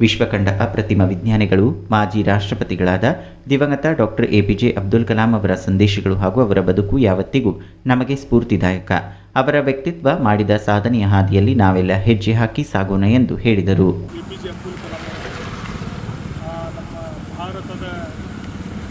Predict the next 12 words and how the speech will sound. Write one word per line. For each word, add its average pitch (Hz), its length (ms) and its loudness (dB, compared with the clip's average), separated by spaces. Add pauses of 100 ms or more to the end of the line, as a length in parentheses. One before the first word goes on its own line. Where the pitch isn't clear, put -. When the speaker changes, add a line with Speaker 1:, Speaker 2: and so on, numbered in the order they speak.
(160)
Speaker 2:
ಈ 339 100 -8
ಅಖಂಡತೆ, - 800 -10
ಸಾರ್ವಭೌಮತ್ವಕ್ಕೆ - 1040 -10 (880)
ಕಾರಣ 175 340 -8
ಆದಂಥ 170 420 -8
ಅಬ್ದುಲ್ 185 880 -8
ಕಲಾಂ 175 240 -10 (100)
ಅವರ - 140 -8 (1600)
ಕೊಡುಗೆಗಳು 190 460 -8
ಅಪಾರ 180 360 -10
ಇದೆ. 170 540 -10 (720)
ಅವರು - 240 -4